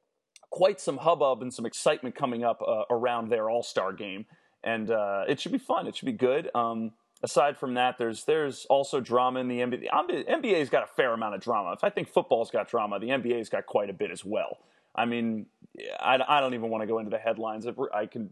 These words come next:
I can go about this, I could go about that, but, um, it's, it's definitely, uh, an exciting time of year. I'm, I'm interested to see what the post All-Star break is going to,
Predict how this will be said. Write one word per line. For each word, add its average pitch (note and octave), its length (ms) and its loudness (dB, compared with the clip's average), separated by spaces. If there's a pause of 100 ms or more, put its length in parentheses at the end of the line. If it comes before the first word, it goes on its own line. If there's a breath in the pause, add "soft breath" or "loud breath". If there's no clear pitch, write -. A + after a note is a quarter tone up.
I C3+ 60 0
can C3 160 -6
go C3+ 100 0
about A#2 280 2
this, - 180 0
I A#2 60 -2
could G2 140 -10
go A2+ 120 0
about G#2 300 -2
that, G#2+ 280 0
but, G2 160 -2
um, F2+ 300 -8 (640)
it's, G#2 460 -2
it's D#3 220 0
definitely, B2 720 0
uh, G2+ 300 -2
an A#2+ 100 -2
exciting B2+ 480 0
time B2 260 -4
of G#2+ 140 -8
year. B2 460 0
I'm, B2+ 200 0
I'm C3+ 180 0
interested C3+ 460 -4
to A#2+ 80 -6
see B2 440 -4 (220 soft breath)
what A#2+ 340 0
the A#2+ 260 -4
post - 580 -2 (240 soft breath)
All-Star D3+ 520 2
break C#3+ 320 0
is C3 100 -8
going C#3 220 -2
to, B2+ 340 -2